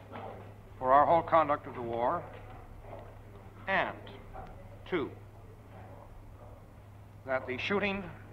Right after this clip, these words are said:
of uniformed prisoners acting on military orders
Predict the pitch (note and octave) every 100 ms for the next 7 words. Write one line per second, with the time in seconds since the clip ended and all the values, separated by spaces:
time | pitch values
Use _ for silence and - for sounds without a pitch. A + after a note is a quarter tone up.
0 | - C3 A2+ C#3+ F#3 F3+ F3 F3 F3+ -
1 | E3+ - - - - - - - - -
2 | - - - - - - - - D#3 -
3 | F#3 F3+ E3 D#3 D#3 D#3+ D#3+ D#3+ D3+ E3
4 | C#3 -